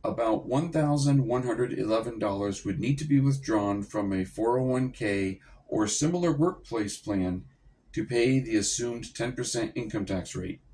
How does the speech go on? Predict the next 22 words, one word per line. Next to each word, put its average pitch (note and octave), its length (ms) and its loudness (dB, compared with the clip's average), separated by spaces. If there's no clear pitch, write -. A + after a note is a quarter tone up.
But C3 260 2
what E3 140 2
about F#3+ 280 2
using F#3 320 0
a C3+ 120 2
credit C#4 340 0
card? - 300 -2
If - 220 2
you C#4 120 6
can A#3+ 160 -4
afford E3 440 2
to D#3 80 0
pay B2+ 360 4
the A2 140 0
one C3 360 2
thousand D3 380 2
dollar B2 300 2
charge G#2+ 680 -2
on G#2 200 0
the G2 80 0
next F#2+ 600 -2
statement, - 720 -2